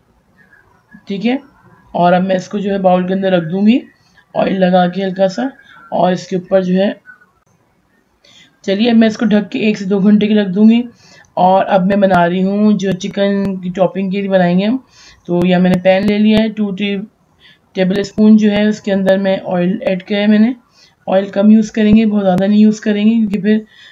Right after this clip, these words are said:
बहुत oily chicken हो जाएगी, तो फिर वो पिज़्ज़े में जो है taste अच्छा नहीं आएगा। तो ये मैंने दो breast piece लिए हैं जिसके मैंने cubes cut कर लिए हैं।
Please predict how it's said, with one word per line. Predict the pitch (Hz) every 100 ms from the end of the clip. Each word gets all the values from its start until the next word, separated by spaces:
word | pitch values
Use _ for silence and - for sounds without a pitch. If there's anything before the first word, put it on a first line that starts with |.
| _ -
बहुत | 196 202
oily | 175 190 208
chicken | - - 202
हो | 202
जाएगी, | 190 190 202
तो | 202
फिर | 175 190
वो | 185
पिज़्ज़े | 196 175 190
में | 190
जो | 180
है | 196
taste | 202 190 180
अच्छा | 190 - 190
नहीं | 185
आएगा। | 175 185 214 _ _ - - -
तो | 214
ये | 220
मैंने | 220 226
दो | 208 214 214
breast | 202 214 214
piece | 220 226 190
लिए | 214
हैं | 233
जिसके | 226 220
मैंने | 208 208
cubes | 208 202 175
cut | 202 185
कर | 202 202
लिए | 208 208
हैं। | 247